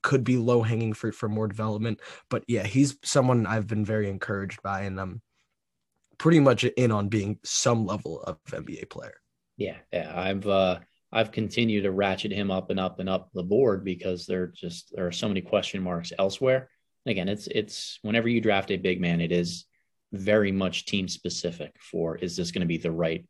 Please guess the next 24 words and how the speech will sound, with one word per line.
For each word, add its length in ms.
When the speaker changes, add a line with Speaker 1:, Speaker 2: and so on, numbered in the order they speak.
Speaker 2:
fit, 480
the 100
right 300
guy, 580
and 440
is 240
this 220
a 60
better 400
value 420
than 140
anybody 340
else's 320
on 80
the 60
board? 340
But 120
I'm, 240
I'm 220
in. 340
Um, 300
I 160
don't 200
have 300